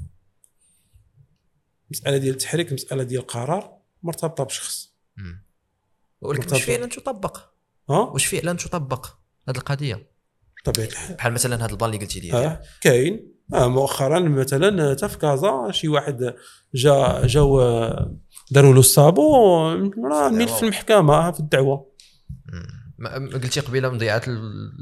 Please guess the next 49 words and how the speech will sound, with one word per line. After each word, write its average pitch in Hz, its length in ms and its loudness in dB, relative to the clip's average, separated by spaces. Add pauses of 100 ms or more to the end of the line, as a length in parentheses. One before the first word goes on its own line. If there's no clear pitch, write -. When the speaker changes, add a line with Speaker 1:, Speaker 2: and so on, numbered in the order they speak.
(140)
Speaker 2:
الوقت. 110 200 -8
Speaker 1:
كاين 311 120 4
اللي 311 120 4
كيشوفها 254 380 0
مضيعة 175 400 4
الوقت. 120 400 4
Speaker 2:
ما 120 80 -2
ك-، - 160 -10
ماشي، 139 280 -6
ماشي 147 200 -6
حتى - 200 -6
مضيعة 180 280 -4
الفلوس. - 720 -12 (320)
Speaker 1:
كاين 262 120 -4
اللي 254 100 -4
كيشوفها 240 200 0
مضيعة 196 360 4
الوقت 196 260 2
وكاين - 80 -10
اللي 185 100 -2
كيشوفها 180 260 -2
مضيعة 180 280 0
الفلوس 180 480 0
Speaker 2:
مم. 107 160 -12
Speaker 1:
وكاين 247 260 -6
اللي 233 140 -4
كيشوفها، 226 640 -4
ما 196 100 2
كيشوفهاش 220 500 -6
هكا. 135 420 -4 (280)
كيقول 202 220 -2
لك: 196 60 -4
Speaker 2:
كيشوفها 190 80 0
Speaker 1:
"أنا 185 100 0
نخلص 233 340 -2
Speaker 2:
حقي. 143 120 0
Speaker 1:
الوقت - 380 -4
Speaker 2:
مم. - 60 -8
Speaker 1:
ونخلص 220 400 -2
الفلوس". 127 460 -8
مسألة 156 360 -6
مبدأ. 196 300 -2
Speaker 2:
مم. - 760 -16
Speaker 1:
مسألة 135 300 -2
ثقافة، 147 640 -4
مسألة 135 380 -6
وعي، 185 400 -2 (220)
وهذا 139 280 2
هو 233 520 -2